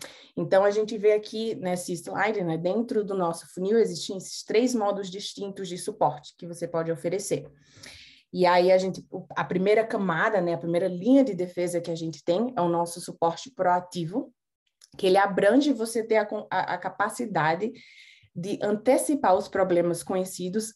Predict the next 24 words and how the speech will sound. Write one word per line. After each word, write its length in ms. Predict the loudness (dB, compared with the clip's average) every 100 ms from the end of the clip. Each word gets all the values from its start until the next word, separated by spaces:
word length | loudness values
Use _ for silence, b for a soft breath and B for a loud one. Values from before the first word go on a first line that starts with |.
| _
antes 480 | 4 4 6 2 0
que 120 | -2
os 80 | -2
seus 240 | 0 -2 -2
clientes 400 | -4 -4 -4 -6
entram, 600 | -4 -2 -2 -2 -2 -6
entrem 360 | -4 -2 2 0
em 60 | 0
contato 580 | -4 0 0 0 -8
com 160 | -10 -10
sua 160 | -6 -6
equipe. 320 | -6 -10 -14 _ _ _ B B B B
E 80 | 4
aí, 180 | 6 6
a 60 |
segunda 400 | 2 -2 4 4
camada, 380 | 4 2 4 2
a 40 |
gente 220 | 0 -2 -4
tem 160 | -6
a 40 | -4
camada 360 | 0 0 0
de 140 | 2 4
autoatendimento, 920 | 4 2 0 -2 -2 -2 0 -2